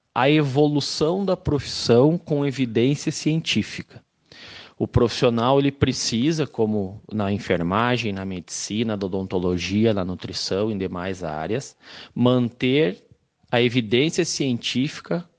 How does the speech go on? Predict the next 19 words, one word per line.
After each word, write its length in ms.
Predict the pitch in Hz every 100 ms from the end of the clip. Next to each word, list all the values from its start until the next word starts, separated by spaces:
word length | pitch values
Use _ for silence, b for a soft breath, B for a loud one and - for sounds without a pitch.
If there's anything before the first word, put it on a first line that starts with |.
| _
como 300 | - 127 147
primeiro 400 | 151 127 120 139
pilar. 420 | 175 160 98 104 _ b b b
Aplicar 840 | 104 - 127 113 - 123 127 190
a 60 | 156
técnica, 840 | - 113 120 - 135 139 - 143 -
fazer 680 | - 123 107 - 127 160 185
o 100 | 180
tratamento 840 | 151 143 123 104 98 107 107 143 - B B B B
embasado 1040 | 123 123 123 120 117 113 131 139 165 165 - -
em 400 | 127 143 175 190
ciência. 800 | - - 202 110 98 - - - _ B B B B
Hoje 320 | 117 127 120
nós 180 | 113 -
temos 280 | 113 113
uma 100 | 113
facilidade 640 | 104 113 - 110 104 101 110
enorme 580 | 139 117 117 147 175 123
de 240 | 107 104